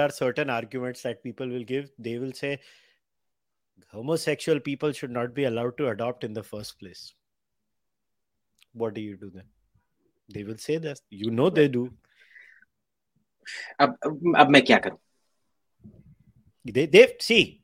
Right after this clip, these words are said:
Speaker 1: it's very important, which is why I want to deal with these arguments. Argument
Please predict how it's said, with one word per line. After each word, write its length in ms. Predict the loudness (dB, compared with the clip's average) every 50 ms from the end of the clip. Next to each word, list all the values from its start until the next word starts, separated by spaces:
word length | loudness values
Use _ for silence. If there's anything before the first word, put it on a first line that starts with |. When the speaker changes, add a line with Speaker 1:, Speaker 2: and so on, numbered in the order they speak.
| -10
Speaker 1:
it's 180 | -8 -8 -8 -8
very 380 | -4 0 0 2 2 2 2
important, 600 | 0 -2 -2 0 0 0 0 0 -2 -4 -4 -6 -6 -6
which 240 | -4 -4 -2 -2
is 140 | -2 -2 2
why 220 | 4 4 6 4 4
I 140 | 2 0 0
want 240 | 0 0 -2 -2 -2
to 80 | -2 -2
deal 320 | -2 -2 -2 0 -2 -2
with 160 | -4 -6 -6 -6
these 180 | -6 -4 -2
arguments. 460 | -2 -4 -4 -4 -8 -8 -10 -10 -14 -18 -20 -20 -20 -20 -20 -20 _ _ _ _ _ 2
Argument 540 | 6 8 8 8 6 4 4 4 4 4 4